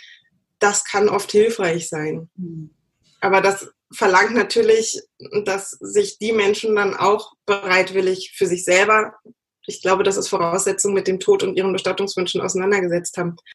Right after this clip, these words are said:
Speaker 2: Ich kann dir da absolut nur beipflichten. Also aus unserer Erfahrung, ähm, ist es auch ganz unterschiedlich, aber wir haben das schon im Hospiz auch viel so gemacht und auch erlebt, dass wir, gerade wenn es ein, wirklich ein langjähriger Prozess auch war, dass wir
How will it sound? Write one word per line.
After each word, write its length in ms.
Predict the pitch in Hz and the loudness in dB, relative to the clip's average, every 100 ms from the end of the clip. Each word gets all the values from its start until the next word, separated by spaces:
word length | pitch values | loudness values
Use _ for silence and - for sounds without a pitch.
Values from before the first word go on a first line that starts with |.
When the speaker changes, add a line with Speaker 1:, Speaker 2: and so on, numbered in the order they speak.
| _ _ _ - - | _ _ _ -20 -6
Speaker 2:
Ich 40 | |
kann 140 | - 185 | 2 4
dir 100 | 185 | 6
da 220 | 175 165 | 6 6
absolut 400 | - - 196 185 | 2 0 -2 4
nur 140 | 185 | 4
beipflichten. 460 | 170 185 214 190 180 | 6 4 4 0 0
Also 220 | - 165 | 2 4
aus 160 | 156 - | 2 2
unserer 260 | 190 180 | 0 2
Erfahrung, 600 | - - - 185 208 220 - - - _ | -2 -2 -2 0 0 0 -4 -18 -20 _
ähm, 280 | 165 165 160 | 0 0 0
ist 140 | 160 | -6
es 100 | 175 | 0
auch 140 | 202 170 | 0 0
ganz 200 | - - | -2 -4
unterschiedlich, 560 | 180 202 202 190 196 | -4 -4 -4 -4 -2
aber 180 | 160 160 | 0 0
wir 100 | 165 | 0
haben 120 | 170 | -2
das 200 | 175 180 | -4 -4
schon 280 | - 202 208 - - _ _ _ | -2 -2 -2 -8 -20 _ _ _
im 240 | - 185 175 | 2 4 6
Hospiz 420 | 170 - 190 - | 2 0 -4 0
auch 180 | 160 - | -2 -2
viel 640 | - 214 214 202 196 - | -4 0 2 2 0 -4
so 480 | - 175 170 170 160 - | -10 -4 0 0 0 -2
gemacht 480 | 156 165 240 - 185 | 0 2 2 0 -6
und 100 | 175 | -4
auch 140 | 160 | -4
erlebt, 340 | 165 165 185 175 | 0 0 0 -4
dass 220 | 170 165 | -6 -2
wir, 240 | 165 165 - _ _ _ | -2 -2 -10 _ _ _
gerade 260 | 139 160 165 | 2 4 4
wenn 120 | 160 | 2
es 160 | 170 180 | 0 -2
ein, 380 | 170 - 165 | -4 -4 -6
wirklich 240 | 165 170 - | -4 -6 -6
ein 100 | 165 | 2
langjähriger 800 | 160 196 202 160 190 208 214 175 | 4 4 2 2 0 0 0 -2
Prozess 500 | - 160 - 147 - | -4 -12 -10 -10 -10
auch 180 | 160 - | -12 -10
war, 180 | - | -8
dass 220 | 196 - - | -8 -8 -4
wir 180 | 160 | -4